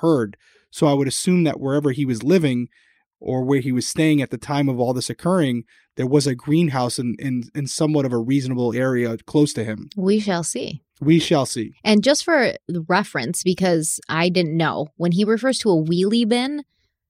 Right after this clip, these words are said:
Speaker 2: at first I was like, "What is that? Is it like a wheelbarrow?" You know, what is it? It's a garbage can, like a garbage can on wheels.
Speaker 1: Oh, see, I was thinking a wheelbarrow.
Speaker 2: Yeah, right? A wheelie bin.
Speaker 1: I thought the sa-, I, especially when you said greenhouse right
Speaker 2: Yes,
Speaker 1: after.
Speaker 2: yes, but it, it, apparently he's referring to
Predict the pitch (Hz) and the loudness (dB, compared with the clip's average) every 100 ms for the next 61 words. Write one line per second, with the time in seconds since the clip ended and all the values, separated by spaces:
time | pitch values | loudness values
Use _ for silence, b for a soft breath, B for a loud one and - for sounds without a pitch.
0 | _ - 180 202 202 190 180 165 180 202 | _ -8 -2 -2 0 0 0 0 0 0
1 | 147 139 147 135 139 143 151 208 220 233 | 0 -2 -2 -4 -6 -4 0 0 2 0
2 | 240 240 247 - _ _ _ - 170 165 | 0 0 -4 -8 _ _ _ -6 -2 2
3 | 190 214 175 - - 190 220 175 143 143 | 2 2 0 -4 -4 0 0 2 0 0
4 | 92 - - 95 85 180 - 180 190 185 | -6 -4 -4 -2 -4 -6 -6 -4 0 2
5 | 202 196 190 - 185 170 147 143 117 - | 2 2 0 0 0 0 -2 -4 -4 -2
6 | 143 165 185 143 165 160 160 170 165 170 | 2 4 4 2 2 2 2 2 4 6
7 | 208 165 214 294 202 262 453 - 190 311 | 6 4 2 2 2 0 2 0 2 6
8 | 403 247 165 - 165 143 170 160 151 - | 6 6 2 -4 -4 -2 2 0 0 0
9 | 151 143 - 151 143 196 180 208 170 170 | 2 0 -2 -4 0 2 4 2 4 2
10 | - 139 127 175 226 131 113 131 214 - | 0 -2 0 2 4 2 -2 -4 -2 0
11 | 131 - 165 - 101 - 254 311 - 175 | 2 4 4 0 -6 -4 -2 -2 -2 0
12 | 185 170 - 175 - 185 - 175 180 226 | 0 0 -2 -6 -4 -6 -6 -4 0 2
13 | 220 175 165 208 185 180 190 180 175 170 | 2 2 2 0 -2 -2 -2 0 0 0
14 | 175 - 175 165 | -2 0 2 2